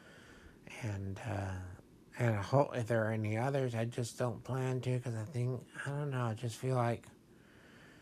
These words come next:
you know, Alien was good. Aliens was really good.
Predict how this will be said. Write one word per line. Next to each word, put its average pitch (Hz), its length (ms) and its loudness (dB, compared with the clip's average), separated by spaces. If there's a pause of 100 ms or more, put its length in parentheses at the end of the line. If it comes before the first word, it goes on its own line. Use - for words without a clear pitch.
(220)
you 151 120 -4
know, 175 280 4
Alien 170 560 2
was 180 200 2
good. 156 600 2 (760)
Aliens 151 580 0
was 147 200 -6 (280)
really 143 580 2
good. 135 460 2